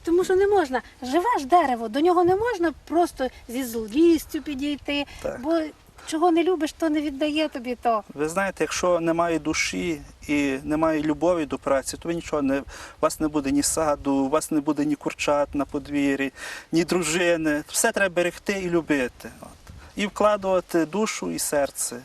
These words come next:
Speaker 2: І тоді буде результат. І саме головне — віра. Бо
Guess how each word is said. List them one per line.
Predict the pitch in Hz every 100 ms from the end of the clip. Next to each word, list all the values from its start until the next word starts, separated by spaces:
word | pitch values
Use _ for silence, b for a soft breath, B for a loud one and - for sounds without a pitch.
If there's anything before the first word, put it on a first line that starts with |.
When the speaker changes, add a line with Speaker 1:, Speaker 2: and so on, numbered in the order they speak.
| 160
Speaker 2:
І |
тоді | 165 165
буде | 170 151 139
результат. | 127 127 - 156 - - B
І | -
саме | 180 180
головне — | 170 165 170 170 127
віра. | 165 135 110 110 - B B B B B
Бо | 156 160